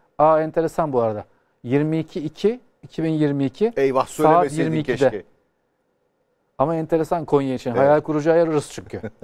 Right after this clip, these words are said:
Speaker 1: <laughs> Yirmi iki iki, yirmi iki saat yirmi ikide Konya'nın hayal kurma şansı var. Puan farkını sadece kendi maçlarını kazanarak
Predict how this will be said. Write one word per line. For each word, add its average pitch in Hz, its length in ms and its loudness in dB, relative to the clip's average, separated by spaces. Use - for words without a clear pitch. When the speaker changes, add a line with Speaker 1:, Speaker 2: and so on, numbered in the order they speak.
Speaker 1:
<laughs> - 300 -12
Yirmi 151 300 2
iki 175 200 -4
iki, 180 160 -4
yirmi 170 340 2
iki 160 180 -6
saat 170 360 4
yirmi 170 240 -4
ikide 185 320 -2
Konya'nın 175 380 2
hayal 190 220 4
kurma 185 280 0
şansı 160 340 -2
var. 123 120 0
Puan 156 340 0
farkını 151 480 0
sadece 226 340 6
kendi 190 280 -2
maçlarını 165 380 -2
kazanarak 151 480 0